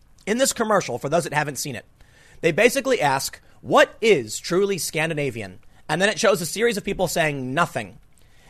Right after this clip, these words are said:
And it's supposed to be shocking. They go on to show a bunch of people explaining that these traditional things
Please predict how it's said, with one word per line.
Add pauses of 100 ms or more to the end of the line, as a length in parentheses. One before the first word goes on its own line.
(100)
And
it's
supposed
to
be
shocking.
They
go
on
to
show
a
bunch
of
people
explaining
that
these
traditional
things